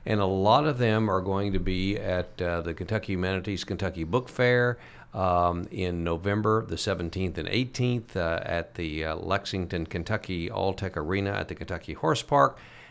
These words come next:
And I, I guess I wanna ask you, what in this catalog, if, if, if this is a fair question to you, what, what, what in this catalog really excites you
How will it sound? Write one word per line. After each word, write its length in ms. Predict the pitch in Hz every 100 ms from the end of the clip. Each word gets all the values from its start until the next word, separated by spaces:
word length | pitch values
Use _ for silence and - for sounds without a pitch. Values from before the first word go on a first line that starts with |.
| -
And 340 | - 104 104 104
I, 240 | 113 113 110
I 40 |
guess 260 | 107 151 -
I 60 |
wanna 260 | 120 113 110
ask 480 | 110 110 117 - -
you, 440 | 107 101 98 95 - - - - -
what 240 | 135 156 151
in 180 | 123 117
this 220 | 117 -
catalog, 600 | - 110 104 101 98 98
if, 160 | 95 -
if, 240 | 110 92
if 160 | 113 95
this 200 | 147 156
is 120 | 117
a 60 | 107
fair 240 | 127 123
question 440 | 110 110 - 92
to 100 | 87
you, 160 | 90 101
what, 180 | 120 123
what, 160 | 123
what 160 | 117 127
in 100 | 120
this 140 | 113
catalog 420 | - 113 107 101 101
really 240 | 101 98
excites 680 | 90 - - 120 120 - -
you 440 | 95 87 87 87